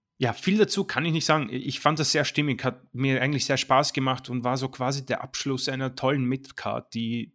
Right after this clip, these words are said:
die Show für mich sehr aufwertet, äh, so blöd es klingt tatsächlich. Ähm, ich war komplett drin, hab richtig Spaß gehabt. Ich hab, ich hab's mir aufgeschrieben, hier, äh,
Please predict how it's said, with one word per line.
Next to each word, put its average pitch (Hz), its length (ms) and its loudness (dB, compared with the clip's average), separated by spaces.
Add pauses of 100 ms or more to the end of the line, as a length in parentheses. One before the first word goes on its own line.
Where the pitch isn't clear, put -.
die 120 80 -8
Show 127 220 -2
für 135 140 -6
mich 123 200 -2
sehr 123 160 0
aufwertet, 107 680 -4
äh, - 220 -10
so 107 200 -8
blöd 127 300 -2
es 120 140 -2
klingt 131 260 -4
tatsächlich. 117 500 -8 (580)
Ähm, 117 500 0 (340)
ich 127 160 -4
war 139 120 4
komplett 147 460 2
drin, 170 420 0
hab - 320 -2
richtig 165 220 -2
Spaß - 300 4
gehabt. 90 200 -2
Ich 98 120 -6
hab, 143 160 0
ich 127 440 -8
hab's 139 140 -6
mir 131 140 0
aufgeschrieben, 151 600 -2
hier, 143 440 -4
äh, - 320 -14